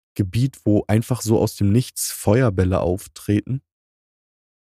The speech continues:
Und wie gesagt, es, äh, richtig heftige ufo-Sichtungen und elektromagnetische Anomalien geht. Und hier, ich find das halt geil, das ist halt schon seit über zwei Jahrhunderten so.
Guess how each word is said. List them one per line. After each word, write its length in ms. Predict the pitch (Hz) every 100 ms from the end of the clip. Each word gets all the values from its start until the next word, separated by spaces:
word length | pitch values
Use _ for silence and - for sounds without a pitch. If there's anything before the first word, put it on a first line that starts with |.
| _
Und 180 | - 107
wie 80 | 107
gesagt, 400 | 101 98 101 -
es, 180 | 104 -
äh, 80 | 95
richtig 720 | 85 92 104 104 110 107 -
heftige 480 | 107 - 101 101 101
ufo-Sichtungen 720 | 123 110 113 104 107 - 101
und 140 | 101 -
elektromagnetische 840 | 101 - 101 98 95 101 95 -
Anomalien 680 | 80 95 92 87 98 104 110
geht. 280 | - 92 - _ _ - - _
Und 220 | 113 107
hier, 360 | - 139 151 156 _ _ _
ich 140 | 107
find 160 | - 120
das 160 | 123
halt 200 | 117 104
geil, 240 | - 107 117
das 160 | 110
ist 160 | - -
halt 320 | 110 110 -
schon 240 | 107 - 113
seit 180 | 110 -
über 220 | 123 120
zwei 280 | - - 101
Jahrhunderten 640 | 101 95 117 110 104 95
so. 280 | 92 98 123